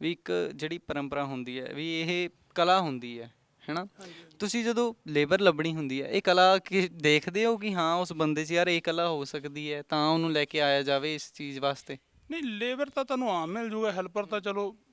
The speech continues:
Speaker 2: ਜਿੱਥੋਂ ਮਰਜ਼ੀ ਤੁਸੀਂ ਪ੍ਰੋਵਾਈਡ। ਬਾਕੀ ਜੋ ਸਾਡੇ ਕੰਮ ਕਰਨ ਵਾਲੇ ਮਤਲਬ ਮੇਨ ਕਾਰੀਗਰ ਨੇ, ਇਹ ਤਾਂ ਹੁਣ ਸਾਡੇ ਨਾਲ ਜਿਹੜੇ ਰਹਿੰਦੇ ਨੇ ਦਸ ਬਾਰਾਂ ਸਾਲਾਂ ਤੋਂ ਜਿਵੇਂ ਸਾਡਾ ਕੰਮ ਚੱਲ ਰਿਹਾ,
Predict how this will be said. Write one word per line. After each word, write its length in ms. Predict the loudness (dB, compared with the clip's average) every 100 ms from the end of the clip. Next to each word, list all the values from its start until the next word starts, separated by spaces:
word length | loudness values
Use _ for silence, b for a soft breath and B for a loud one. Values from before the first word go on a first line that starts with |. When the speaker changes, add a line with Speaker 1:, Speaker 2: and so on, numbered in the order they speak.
| _ -12
Speaker 2:
ਜਿੱਥੋਂ 280 | -10 -6 -4
ਮਰਜ਼ੀ 280 | -4 -6 -8
ਤੁਸੀਂ 260 | -10 -14
ਪ੍ਰੋਵਾਈਡ। 260 | -12 -10 -6
ਬਾਕੀ 360 | 0 0 0 -8
ਜੋ 280 | -6 -6
ਸਾਡੇ 500 | -6 -6 -4 -4 -6 -6
ਕੰਮ 260 | -6 -6 -6
ਕਰਨ 260 | -8 -6
ਵਾਲੇ 220 | -6 -6 -10 -18 _ -14
ਮਤਲਬ 340 | -10 -6 -6
ਮੇਨ 260 | -4 -4 -4
ਕਾਰੀਗਰ 420 | 0 0 0 -2
ਨੇ, 160 | -4 -10 b b b b -8
ਇਹ 80 | -2
ਤਾਂ 100 | 0
ਹੁਣ 160 | 2
ਸਾਡੇ 260 | 2 2 4
ਨਾਲ 280 | 6 6 4
ਜਿਹੜੇ 200 | 2 0
ਰਹਿੰਦੇ 220 | -2 -4
ਨੇ 100 | -2
ਦਸ 220 | 2 2
ਬਾਰਾਂ 280 | 2 0 0
ਸਾਲਾਂ 300 | -2 -2 -2
ਤੋਂ 100 | -4
ਜਿਵੇਂ 220 | -6 -6
ਸਾਡਾ 240 | -4 -4 -4
ਕੰਮ 220 | -6 -2
ਚੱਲ 180 | -2 -2
ਰਿਹਾ, 160 | -8